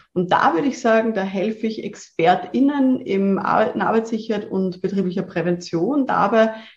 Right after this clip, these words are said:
dass sie einfach mehr Erfolg haben. Und zwar durch eine Online-Akademie, und da ist ganz viel psychologisches Fachwissen, was man sich abrufen kann,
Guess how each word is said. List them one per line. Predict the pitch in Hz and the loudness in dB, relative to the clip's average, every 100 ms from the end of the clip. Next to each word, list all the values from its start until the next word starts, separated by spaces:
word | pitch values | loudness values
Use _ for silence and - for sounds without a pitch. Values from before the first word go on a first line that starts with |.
| - | -10
dass | - | 0
sie | |
einfach | 196 196 - | 0 0 -2
mehr | 160 185 190 | 2 4 2
Erfolg | 175 - 151 156 160 | 0 -4 -2 -2 -2
haben. | 143 - - - - - | -6 -4 -6 -8 -10 -8
Und | 160 | -6
zwar | - 175 170 165 | 2 6 6 6
durch | 170 165 | 2 -2
eine | 180 | -2
Online-Akademie, | - 269 269 226 220 214 202 220 233 | 0 0 0 0 -2 -2 0 2 0
und | 190 | 0
da | 165 | -2
ist | 165 | -2
ganz | 175 175 | -4 -2
viel | 202 175 - - _ | -2 -4 -6 -20 _
psychologisches | - 196 202 247 277 254 247 | -6 0 4 4 2 -4 -8
Fachwissen, | - 208 - 233 226 - | -2 -4 -2 -4 -4 -4
was | 202 202 | -4 -4
man | 190 | -4
sich | 202 | -4
abrufen | - 180 - 202 - 185 | -4 -4 -4 -4 -2 -4
kann, | 175 170 175 | -2 0 0